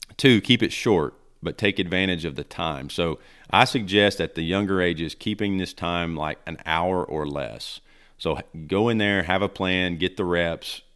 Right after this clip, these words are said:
get it done, and get out. But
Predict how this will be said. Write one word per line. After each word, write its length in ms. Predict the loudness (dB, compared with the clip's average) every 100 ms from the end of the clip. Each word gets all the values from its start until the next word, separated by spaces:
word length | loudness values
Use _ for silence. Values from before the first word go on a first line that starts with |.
| -10
get 200 | -2 -2
it 120 | -2
done, 360 | -6 -6 -6 -8
and 160 | -10
get 160 | -8 -8
out. 400 | -10 -12 -18 -20 _ -20 -20 _ _ _ _ -16 4
But 500 | 8 8 8 4